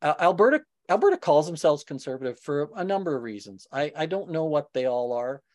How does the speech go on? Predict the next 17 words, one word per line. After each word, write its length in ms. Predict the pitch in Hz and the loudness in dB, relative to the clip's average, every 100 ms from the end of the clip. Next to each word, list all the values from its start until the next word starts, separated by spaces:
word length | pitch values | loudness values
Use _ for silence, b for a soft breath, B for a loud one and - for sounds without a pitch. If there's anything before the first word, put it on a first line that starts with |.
| _ _ - | _ _ -2
Lots 260 | 160 190 | -2 -2
of 100 | 185 | -4
it's 160 | 165 - | -8 -8
rooted 320 | 139 147 147 | -8 -6 -6
in 140 | 139 131 | -6 -6
this 160 | 123 | -10
kind 260 | - 131 123 | -10 -10 -8
of, 200 | 110 120 | -12 -14
you 80 | 120 | -12
know, 240 | 113 110 _ | -12 -14 _
federal 720 | 127 127 131 127 127 123 120 117 127 180 _ _ _ - | -4 -4 -2 -4 -4 -10 -16 -20 _ _ _ _ _ -14
provincial 560 | 127 123 131 - 123 | -10 -10 -10 -8 -8
fight 400 | - 120 120 123 | -8 -8 -8 -8
all 160 | 120 117 | -10 -10
the 100 | 120 | -12
time. 380 | - 120 120 117 | -10 -8 -8 -12
It's, 200 | - | -14